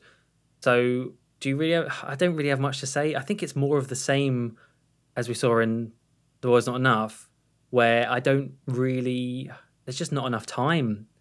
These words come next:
There's just not enough time between these, these characters. I, I guess, I don't know. I never really thought that early on when it was Desmond Llewellyn, but I, the, the character was different then to an extent.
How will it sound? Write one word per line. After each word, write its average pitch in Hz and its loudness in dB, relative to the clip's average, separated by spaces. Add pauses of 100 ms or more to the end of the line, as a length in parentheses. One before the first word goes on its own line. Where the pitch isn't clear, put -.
(260)
There's 139 -10
just 147 -6
not 139 -4
enough 135 -2
time 131 2
between 127 -4
these, 113 -4
these 117 -10
characters. 127 -4
I, - -6 (400)
I 120 -8
guess, 143 -6 (540)
I 156 -4
don't 175 6
know. 120 4 (300)
I 147 -2
never 220 2
really 202 0
thought 170 -2
that 143 0 (760)
early 139 4
on 131 2 (100)
when 120 -4
it 120 -8
was 110 -10 (320)
Desmond 113 0
Llewellyn, 113 2 (100)
but 139 -6
I, 139 -2
the, 135 -16 (120)
the 135 -4
character 170 -4
was 123 -4
different 117 -4
then 104 -10
to 113 -10
an 104 -6
extent. 104 -12